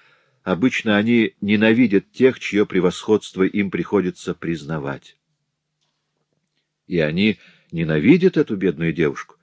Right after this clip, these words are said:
Совсем наоборот. Ни одна из них не знала ее, пока ее не привели сюда. Сначала их поразила ее красота — Черты ее редкостной чистоты как бы затянуты дымкой трогательной и болезненной бледности.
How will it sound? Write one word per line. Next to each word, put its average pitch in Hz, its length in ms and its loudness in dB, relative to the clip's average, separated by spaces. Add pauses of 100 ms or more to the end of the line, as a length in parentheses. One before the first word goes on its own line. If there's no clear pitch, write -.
(200)
Совсем 110 440 -4
наоборот. 156 540 -2 (760)
Ни 104 120 0
одна 156 360 4
из 127 140 2
них 113 200 -2
не 101 100 0
знала 92 360 0
ее, 120 320 -4 (640)
пока 113 280 2
ее 110 260 6
не 104 120 0
привели 104 360 0
сюда. 95 380 -6 (600)
Сначала 175 500 4
их 139 180 6
поразила 90 460 2
ее 80 260 0
красота — 90 640 -6 (680)
Черты 123 360 0
ее 117 300 6
редкостной 104 520 2
чистоты 98 680 -4 (240)
как 92 220 -4
бы 92 140 2
затянуты 98 600 0
дымкой 92 460 -2
трогательной 85 800 -2 (240)
и 95 80 -4
болезненной 80 640 0
бледности. 104 640 -2